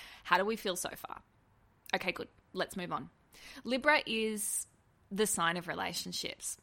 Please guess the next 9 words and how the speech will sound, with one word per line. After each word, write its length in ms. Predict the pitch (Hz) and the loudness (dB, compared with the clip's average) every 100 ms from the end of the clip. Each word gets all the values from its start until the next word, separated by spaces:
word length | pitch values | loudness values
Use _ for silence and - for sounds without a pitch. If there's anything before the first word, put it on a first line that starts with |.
| - | -12
classically, 840 | - 359 330 - - - 101 98 - _ - - - | 6 8 8 4 -2 -4 -6 -8 -12 _ -20 -20 0
but 240 | 254 240 240 | 6 6 6
really 600 | 262 277 277 285 285 - | 2 4 4 2 0 -4
what 340 | 220 226 - | 0 4 4
Libra 400 | - 233 190 190 | 4 0 0 -2
teaches 560 | 185 - 180 - 185 170 | -2 -4 -4 -4 -6 -2
us 560 | - 151 151 - - - - _ _ | 0 0 -2 -6 -6 -8 -12 _ _
is 120 | 175 | -2
serenity, 640 | - 175 156 151 147 165 | -2 -2 -4 -6 -8 -10